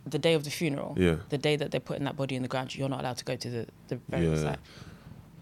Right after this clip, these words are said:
Speaker 2: I wonder who, I wonder who, like, made that, made that up though. I, I, I can understand it,
Speaker 1: Yeah.
Speaker 2: but I feel like, like, over here in the U K, it's, you're not really gonna s-,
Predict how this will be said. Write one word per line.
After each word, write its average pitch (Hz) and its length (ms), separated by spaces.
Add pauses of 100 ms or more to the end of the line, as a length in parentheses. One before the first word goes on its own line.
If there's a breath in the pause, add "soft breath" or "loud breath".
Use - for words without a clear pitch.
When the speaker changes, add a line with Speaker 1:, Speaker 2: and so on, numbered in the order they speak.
(1000)
Speaker 2:
I 101 60
wonder 202 240
who, 160 120
I 95 80
wonder 160 260
who, 131 180
like, 101 200
made 98 280
that, - 220
made 92 300
that - 140
up - 160
though. 76 100 (160)
I, 98 100
I, - 60 (100)
I 95 80
can 165 180
understand 104 500
it, 82 220
Speaker 1:
Yeah. 82 80
Speaker 2:
but 85 260 (120)
I 85 100
feel 127 160
like, - 200
like, 92 220
over 98 220
here 95 220
in 87 80
the 82 80
U 90 140
K, 90 200
it's, 80 180
you're 92 100
not 107 140
really 95 160
gonna 90 220
s-, - 200